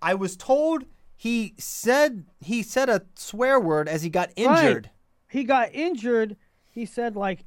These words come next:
Speaker 2: "F," and they were like, "Penalty point," and that was the match.
Speaker 1: You know what I say? You know what's so funny about that? <laughs> The, the coaches can call these officials everything but a child of God,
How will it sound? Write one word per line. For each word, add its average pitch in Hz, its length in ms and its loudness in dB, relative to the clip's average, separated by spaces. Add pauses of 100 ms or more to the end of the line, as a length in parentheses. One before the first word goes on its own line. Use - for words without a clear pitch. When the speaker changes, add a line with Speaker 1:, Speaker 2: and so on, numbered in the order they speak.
Speaker 2:
"F," 285 460 -6 (420)
and 208 540 -6 (420)
they 214 100 -2
were 208 120 0
like, 190 180 -2 (140)
"Penalty 247 320 2
point," 208 420 -4 (560)
and 196 340 -4
that 185 140 -4
was 196 180 -4
the 185 60 -10
match. 208 380 -8
Speaker 1:
You 190 120 -2
know 311 100 4
what 294 120 6
I 220 140 2
say? 240 480 -4 (240)
You 160 120 -8
know 220 100 2
what's 226 160 0
so 196 120 -2
funny 147 360 -8
about 165 280 -4
that? 185 300 -2 (1080)
<laughs> - 100 -20 (600)
The, 180 440 0 (360)
the 180 160 -2
coaches 262 680 4
can 220 160 -6
call 226 220 2
these 208 180 -4
officials 190 520 -2
everything 254 440 2
but 214 120 2
a 190 40 -2
child 202 360 2
of 135 120 -2
God, 170 480 4